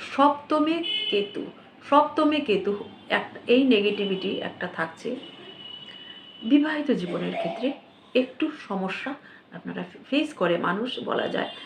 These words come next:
একটু, উম, কি বলবো, উদাসীন ভাব কিংবা, উম, একটু, আহ, তার পার্টনারের প্রতি, উম, একটু উদাসীন ভাব বা দাম্পত্য জীবনে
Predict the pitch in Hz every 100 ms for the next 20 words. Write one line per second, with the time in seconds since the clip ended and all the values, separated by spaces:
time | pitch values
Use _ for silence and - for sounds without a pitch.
0 | - - - - 233 - 233 220 - -
1 | 196 185 180 180 180 180 175 180 180 -
2 | - - - - - - - - 254 220
3 | 196 185 180 - - - - 220 240 240
4 | 254 247 240 196 190 180 180 - - -
5 | - 202 196 180 175 - - - - 175
6 | - - - - - - - - - -
7 | - - _ - - - - 196 - 202
8 | - 92 87 104 - - - - - 196
9 | 185 180 180 135 - 202 226 285 294 277
10 | 226 185 180 180 180 - - - 175 170
11 | 175 - - - - - - - - -
12 | - 185 220 254 277 254 196 180 - -
13 | 175 175 220 220 202 180 170